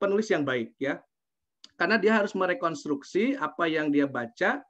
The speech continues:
bahkan teks yang dia terjemahkan juga harus direkonstruksi, karena bisa jadi teks yang dia akan terjemah itu bi-, eh, masih punya kesalahan ya, ada teks yang mau diterjemahkan tapi sumber teks sumbernya itu masih, masih kacau, maka dia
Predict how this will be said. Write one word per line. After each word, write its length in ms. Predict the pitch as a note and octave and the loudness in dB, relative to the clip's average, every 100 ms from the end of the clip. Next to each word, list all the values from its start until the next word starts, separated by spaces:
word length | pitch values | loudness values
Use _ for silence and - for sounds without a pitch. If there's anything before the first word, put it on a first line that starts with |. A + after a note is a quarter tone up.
| _ _ _ _ | _ _ _ _
bahkan 800 | C4 D4 - C#3+ C#3 D#3 A#3+ C#4+ - _ | 2 2 0 2 2 2 0 -4 -12 _
teks 320 | C4 D4 - | -2 -2 2
yang 160 | A#3 G#3+ | 2 4
dia 160 | F#3+ F3+ | 2 2
terjemahkan 640 | E3 D#3 C#3+ C3+ B3 B3 | -2 2 2 2 -2 0
juga 240 | G3 A#3+ | 2 2
harus 160 | G3 A3 G#3 | 2 0 0
direkonstruksi, 800 | F#3 F3 D#3+ - F#3+ F#3 D3+ C#3 | -2 -2 -6 -4 -6 -4 -4 -4
karena 240 | C#3 G#3+ | -4 -4
bisa 240 | F3+ D#3+ D3 | -4 -4 -4
jadi 480 | C3+ A#2 D#3 B3 - _ _ _ _ | -4 -4 -4 -6 -10 _ _ _ _
teks 320 | A#3+ C4+ A3+ | -4 -2 0
yang 160 | G#3 F#3+ | 0 2
dia 160 | F#3 E3 | 2 2
akan 220 | E3 D3 | -2 -2
terjemah 320 | D3 C#3+ C#3 | -2 0 0
itu 220 | E3 B3+ - | -2 -8 -6
bi-, 160 | F#3+ | -8
eh, 260 | A3 A3+ F3+ | -8 -10 -8
masih 260 | F#3+ G3 A3+ | -8 -6 -8
punya 240 | A3 A3 | -6 -8
kesalahan 600 | G#3+ G3+ G3 F#3+ E3+ C#3 C3 | -6 -10 -8 -6 -4 -4 -4
ya, 160 | E3+ | -8
ada 220 | G#3 E3+ - | -8 -10 -6
teks 240 | G3+ G#3 - | -6 -6 -4
yang 100 | D3+ | -2
mau 80 | D3 | 0
diterjemahkan 640 | C#3+ C#3+ C#3 A#2+ C3 G3 | -2 -2 -4 -4 -4 -6
tapi 340 | - A2 A#3 A3+ _ _ _ | -6 -6 -8 -8 _ _ _
sumber 480 | - G#3 G3 F#3+ F#3+ | -6 -4 0 -2 -2
teks 220 | F#3+ - | -4 -4
sumbernya 340 | F#3+ F#3 A#3+ | -6 -6 -8
itu 80 | A#3 | -6
masih, 400 | A#3+ G#3 A3 G3 | -6 -6 -6 -6
masih 240 | E3 E3 F3+ | -8 -10 -10
kacau, 480 | D#3 C#3+ B2+ A#2+ | -10 -8 -8 -8
maka 240 | A#2+ A#2+ F#3 | -10 -10 -4
dia 300 | C#3+ G3+ | -2 -2